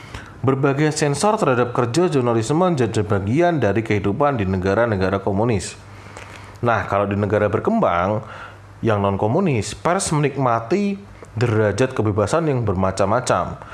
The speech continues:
Dari yang bersifat mesti mau melakukan self-censorship, apa-apa yang sekiranya bakal dilarang pemerintah,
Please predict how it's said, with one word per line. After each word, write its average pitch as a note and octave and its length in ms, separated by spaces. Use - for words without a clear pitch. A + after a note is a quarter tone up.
Dari A2+ 320
yang G#2 160
bersifat G2+ 560
mesti A#2 480
mau G#2+ 320
melakukan G2 400
self-censorship, D#3 1300
apa-apa G2+ 400
yang A#2+ 80
sekiranya A2 480
bakal G2+ 240
dilarang F#2+ 240
pemerintah, B2 560